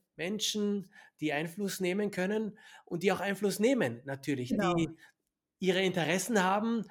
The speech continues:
Speaker 1: und es, ich glaub, das ist so die Beschreibung, wenn ich so den Kern richtig verstanden hab, dass es, dass man verstehen muss, wer hat welche Interessen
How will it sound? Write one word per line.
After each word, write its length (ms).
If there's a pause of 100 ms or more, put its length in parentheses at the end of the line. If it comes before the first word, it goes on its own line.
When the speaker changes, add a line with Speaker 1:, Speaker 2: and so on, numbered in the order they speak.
(220)
Speaker 1:
und 140
es, 320 (140)
ich 80
glaub, 180
das 160
ist 120
so 80
die 80
Beschreibung, 520
wenn 120
ich 140
so 80
den 160
Kern 440
richtig 360
verstanden 420
hab, 180
dass 160
es, 260 (280)
dass 140
man 140
verstehen 320
muss, 200
wer 160
hat 140
welche 280
Interessen 800